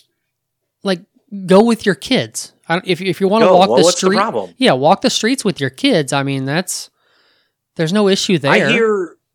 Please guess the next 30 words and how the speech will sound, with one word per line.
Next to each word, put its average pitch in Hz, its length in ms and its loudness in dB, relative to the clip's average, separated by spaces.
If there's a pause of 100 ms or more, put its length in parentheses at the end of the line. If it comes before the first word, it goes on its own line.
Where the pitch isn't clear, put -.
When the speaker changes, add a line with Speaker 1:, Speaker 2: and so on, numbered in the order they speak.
(140)
Speaker 2:
I 170 120 -4
hear 202 200 0
all 170 160 4
these 175 200 -6
stories 123 480 -4
from, 104 480 -8
you 107 80 -14
know, 101 260 -8 (380)
different 147 280 -8
people 127 320 0
in 104 60 -2
different 113 280 -6
states, - 460 -6
actually, 98 520 -8 (280)
none 123 220 -2
of 123 80 -2
which 113 220 0
are 101 80 -4
here. 104 260 -6 (260)
That's 160 140 -4
not 165 140 -2
true. 120 180 -2
Last 139 300 0
year 147 100 -2
we 127 140 -4
went 117 220 -4
to 113 280 -6
my, 107 300 -4 (1900)
my 110 200 -4
oldest, 117 540 -6